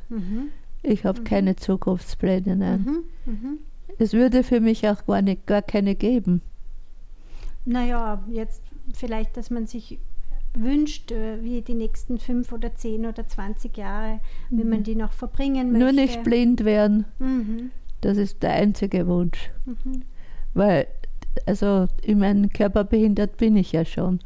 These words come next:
Speaker 1: Mhm.
Speaker 2: Aber wenn ich dann noch nichts mehr sehen könnte,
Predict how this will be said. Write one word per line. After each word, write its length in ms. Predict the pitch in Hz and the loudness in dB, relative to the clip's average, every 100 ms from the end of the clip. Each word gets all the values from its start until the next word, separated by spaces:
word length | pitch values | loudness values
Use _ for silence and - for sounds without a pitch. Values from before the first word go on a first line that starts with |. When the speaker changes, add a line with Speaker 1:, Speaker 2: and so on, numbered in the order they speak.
| - | -8
Speaker 1:
Mhm. 240 | 254 233 180 | -6 -4 0
Speaker 2:
Aber 200 | 190 190 | 2 2
wenn 180 | 208 | 2
ich 180 | 202 - | 2 2
dann 180 | 185 190 | 2 4
noch 240 | 175 - | 2 2
nichts 320 | 220 214 - - | 0 0 -2 0
mehr 160 | 180 | 0
sehen 400 | 180 185 202 247 | 0 0 2 0
könnte, 540 | 254 220 214 - 214 | 0 0 0 2 0